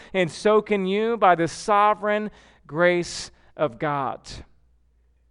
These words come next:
One final aspect of depravity, you are lost and walking in the darkness. John chapter twelve, verse thirty-five, "So Jesus said to them, 'The light is among you for a little while longer.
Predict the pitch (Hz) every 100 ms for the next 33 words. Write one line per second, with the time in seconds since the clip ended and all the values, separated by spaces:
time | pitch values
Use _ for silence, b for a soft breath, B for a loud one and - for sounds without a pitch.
0 | _ 160 170 - 160 156 151 156 151 151
1 | - 151 147 156 143 156 156 139 131 135
2 | 135 139 156 143 131 135 151 202 - -
3 | b b - 151 139 135 151 165 - 185
4 | 185 185 b b b - 170 151 147 151
5 | b b b 151 147 156 147 143 143 120
6 | 127 - - - - 127 160 151 151 151
7 | - 170 - 160 139 139 151 147 - 156
8 | 165 156 170 143 143 - 151 127 156 160
9 | - 180 160 147 151 151 156 147 156 190
10 | 175 185 190 220 185 165 170 - 175 180
11 | - 175 175 220 208 190 196 185 196 220
12 | 196 143 -